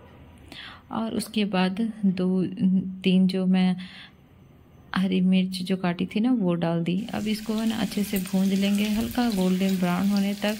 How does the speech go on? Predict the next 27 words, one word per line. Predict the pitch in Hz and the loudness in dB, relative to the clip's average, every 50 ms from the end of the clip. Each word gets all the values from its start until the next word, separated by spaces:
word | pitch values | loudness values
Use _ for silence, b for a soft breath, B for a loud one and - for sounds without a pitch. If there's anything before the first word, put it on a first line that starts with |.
| - | -6
और | - - - 233 | -6 -4 -2 -2
इसमें | 233 214 - 202 196 - 208 | -2 -2 -2 -4 -4 -2 -2
थोड़ा | 196 190 196 | -2 -2 -2
सा | 190 - 196 | -2 -2 0
लहसुन | 190 196 190 - - 196 | 0 0 0 0 -2 -2
की | 190 - 196 | -2 0 0
जो | 180 190 190 190 | 0 0 0 0
कलियाँ | - 190 185 196 214 214 | 0 0 0 0 0 0
हैं | 214 214 202 185 180 | 0 0 0 0 0
वो | 185 190 202 | 0 0 0
डाल | 196 208 202 208 | 2 0 0 0
दिए | 208 208 208 214 | 0 0 0 0
हैं, | 208 208 214 214 - | 0 0 0 -2 -2
अदरक | - - 220 214 240 247 233 | -2 -2 -2 0 0 0 0
घिसा | 202 - 180 180 - 180 | 0 -2 -4 -2 -2 0
हुआ | 185 185 185 185 180 | 2 4 4 4 4
डाल | 175 175 175 180 185 | 4 4 2 2 2
दिए | 185 196 202 | 2 2 2
हैं। | 202 202 214 233 - B B B B B B - | 2 2 0 0 -2 B B B B B B 0
अब | - 233 | 0 2
इसको | 233 233 233 - - 220 | 2 2 0 0 0 2
एकदम | 208 202 196 190 202 | 2 2 2 4 2
सुनहरा | 208 214 - 208 196 190 185 180 180 185 | 2 2 2 2 2 4 4 2 2 2
होने | 180 180 180 180 180 | 2 4 4 4 2
तक | 180 - 214 | 2 0 -2
भूनना | 214 196 - 196 185 180 175 175 175 175 | -2 0 4 4 6 6 6 4 4 2
है। | 170 180 175 | 2 0 0